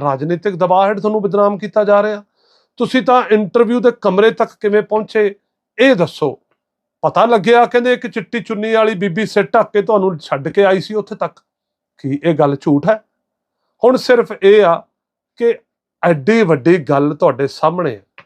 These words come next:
ਹੁਣ ਕੀ ਤੁਹਾਨੂੰ ਲੱਗਦਾ ਕਿ ਮੈਡਮ ਐਲੀਜੀਬਲ ਆ? ਹਾਂ ਜਾਂ ਨਾ? ਮੇਰੇ ਹਿਸਾਬ ਨਾਲ ਤਾਂ ਨਾ। ਤੁਸੀਂ ਦੱਸ ਦਿਓ ਕਿਹੜੇ ਹਿਸਾਬ ਨਾਲ ਹਾਂ ਹੈਗੀ ਆ, ਹੈਗੀ ਆ। ਸੋ ਇਸ ਤੋਂ ਇਲਾਵਾ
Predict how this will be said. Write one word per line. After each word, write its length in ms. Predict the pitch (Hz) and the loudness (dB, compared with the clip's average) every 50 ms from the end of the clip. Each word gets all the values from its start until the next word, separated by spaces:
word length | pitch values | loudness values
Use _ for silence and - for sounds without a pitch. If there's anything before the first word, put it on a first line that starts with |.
| _ _ _ _ _ _ | _ _ _ _ _ _
ਹੁਣ 120 | 175 190 190 | 0 0 0
ਕੀ 280 | 190 - 180 180 185 | 0 0 -2 0 0
ਤੁਹਾਨੂੰ 340 | 185 - 180 170 165 160 143 | 0 0 -2 0 2 2 2
ਲੱਗਦਾ 380 | 135 135 127 120 139 190 226 226 | 2 0 -2 0 2 2 2 2
ਕਿ 140 | 220 220 214 | 2 -2 -2
ਮੈਡਮ 360 | 185 165 156 156 175 175 175 - | -2 -2 0 0 -2 -2 -2 -6
ਐਲੀਜੀਬਲ 440 | 151 156 156 143 208 196 175 170 165 | -6 -6 -6 -6 -6 -4 -4 -6 -6
ਆ? 80 | - - _ _ _ _ _ _ _ _ _ _ _ _ _ _ _ _ - - - | -8 -12 _ _ _ _ _ _ _ _ _ _ _ _ _ _ _ _ -8 -2 2
ਹਾਂ 220 | 202 254 285 294 | 2 4 4 4
ਜਾਂ 160 | 285 247 208 | 4 2 0
ਨਾ? 320 | 180 151 151 160 160 - _ _ _ _ _ _ _ _ _ _ _ _ _ _ _ _ - | 0 0 -2 -2 -2 -4 _ _ _ _ _ _ _ _ _ _ _ _ _ _ _ _ -18
ਮੇਰੇ 340 | 123 123 127 135 180 254 240 | -14 -8 -2 2 2 4 4
ਹਿਸਾਬ 360 | 214 208 190 202 185 170 156 | 2 2 2 2 2 2 0
ਨਾਲ 180 | 160 156 156 160 | 0 -2 -2 -2
ਤਾਂ 140 | - 160 | -4 -6
ਨਾ। 400 | 139 123 123 117 120 135 143 131 _ _ _ _ _ _ _ _ _ _ _ _ _ _ _ _ _ _ _ _ _ _ _ | -8 -8 -10 -8 -6 -6 -6 -8 _ _ _ _ _ _ _ _ _ _ _ _ _ _ _ _ _ _ _ _ _ _ _
ਤੁਸੀਂ 240 | 160 147 - 240 220 | -4 -2 0 0 2
ਦੱਸ 240 | 180 170 120 - | 2 0 0 0
ਦਿਓ 100 | 123 151 | -4 -6
ਕਿਹੜੇ 260 | 139 - 196 214 233 208 | -2 0 2 2 4 2
ਹਿਸਾਬ 300 | 190 175 202 185 175 180 | 2 2 2 2 2 2
ਨਾਲ 180 | 185 190 175 - | 0 -2 0 0
ਹਾਂ 180 | 185 196 208 196 | 0 0 0 0
ਹੈਗੀ 280 | 185 196 185 202 214 202 | -2 -4 -6 -4 -4 -4
ਆ, 80 | 190 | -6
ਹੈਗੀ 380 | 175 170 156 190 175 185 185 190 | -6 -8 -12 -12 -14 -14 -16 -18
ਆ। 80 | 180 _ _ _ _ _ _ _ _ _ _ _ _ | -20 _ _ _ _ _ _ _ _ _ _ _ _
ਸੋ 240 | _ - 285 285 214 - | _ 0 0 0 4 2
ਇਸ 160 | 196 196 - | 0 0 2
ਤੋਂ 200 | - 269 269 254 | 2 4 4 4
ਇਲਾਵਾ 540 | 214 170 147 139 143 170 165 151 139 - | 4 2 2 2 2 2 2 2 0 -2